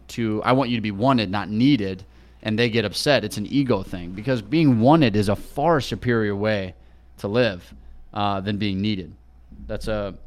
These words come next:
that's a great answer. Um, how do I motivate a team to perform at their highest levels and be consistent?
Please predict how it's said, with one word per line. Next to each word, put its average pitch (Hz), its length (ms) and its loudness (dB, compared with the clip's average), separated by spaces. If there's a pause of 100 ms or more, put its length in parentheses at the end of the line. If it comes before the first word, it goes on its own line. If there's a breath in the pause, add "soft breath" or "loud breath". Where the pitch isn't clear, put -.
(180)
that's 107 160 -12
a 101 180 -6
great 98 240 -6
answer. 101 380 -10 (1500)
Um, 151 540 4
how 147 240 4
do 190 180 4
I 147 140 8
motivate 156 500 8
a 143 60 2
team 156 420 4
to 135 160 -2
perform 135 500 0
at 110 320 0
their 120 200 4
highest 127 500 2
levels 123 400 0
and 113 180 0
be 120 140 2
consistent? 104 800 -6